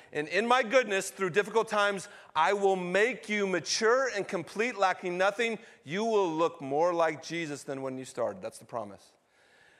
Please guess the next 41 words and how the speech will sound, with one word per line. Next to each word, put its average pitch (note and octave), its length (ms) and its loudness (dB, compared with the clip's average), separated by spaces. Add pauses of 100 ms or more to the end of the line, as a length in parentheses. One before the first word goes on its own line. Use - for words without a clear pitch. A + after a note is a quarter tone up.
(220)
The D#3 240 -8
issue C4 480 2
is, F#3 640 0 (1600)
we C#3+ 100 -2
don't G#3 220 2
know G#3+ 100 4
much G3 260 2
about F3 220 2
Jesus' E3 480 -4
first E3 280 -4
twenty-eight D#3 360 -4
to C#3 100 -2
thirty D3+ 280 0
years. D3+ 400 -2
We B2+ 160 -10
see - 180 -6
a D3 60 -2
bit, D3+ 440 0
and B2 140 -8
then C3+ 100 -4
when C#3 80 -4
he's B2+ 120 -6
twelve, C3+ 320 2
and B2+ 80 -8
then C3 80 -4
he's B2+ 140 -6
kinda C#3 200 -6
just B2 180 -10
working. C#3 400 -4 (760)
But C#3+ 120 -2
the D3+ 80 4
last F3 400 2
three, F3 180 0
three E3+ 220 -4
and D#3+ 80 0
a D3 40 -2
half D3+ 220 -2
years D3 240 -4
were A#2+ 120 -8
tough, - 380 -2
right? A2+ 260 -2